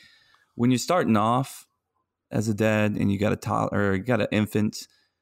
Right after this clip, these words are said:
or even a toddler at that point, just get them on a schedule.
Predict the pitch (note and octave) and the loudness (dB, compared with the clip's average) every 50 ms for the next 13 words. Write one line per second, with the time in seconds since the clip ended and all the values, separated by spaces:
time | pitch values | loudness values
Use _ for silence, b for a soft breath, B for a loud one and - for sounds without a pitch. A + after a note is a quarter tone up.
0 | _ _ _ _ - A2 G2+ G2+ G2 F#2+ C#2+ G2 C3+ D3+ B2+ - - - C3 A#2+ | _ _ _ _ -6 -2 0 0 0 0 0 -2 -2 -2 -2 -4 -4 -6 -6 -6
1 | G2 G2+ - - - - - - - - - - - - _ _ _ - - - | -6 -4 -6 -6 -8 -8 -8 -8 -8 -8 -8 -10 -14 -18 _ _ _ -10 -8 -8
2 | - - - _ _ _ - A#2+ A#2 - - - C3 C3+ C3 - D3 C#3+ C#3 B2+ | -8 -10 -12 _ _ _ -8 -6 -6 -6 -4 -2 -2 -2 0 0 0 2 2 2
3 | A#2+ - - G#2+ G#2 G2+ G2 F#2+ - - - - - F2+ F#2 F#2 F2 - F#2 - | 2 2 0 0 2 2 0 0 -2 -4 -6 -6 -4 0 0 0 0 -2 -6 -8
4 | - A2 G#2+ - _ | -10 -10 -12 -14 _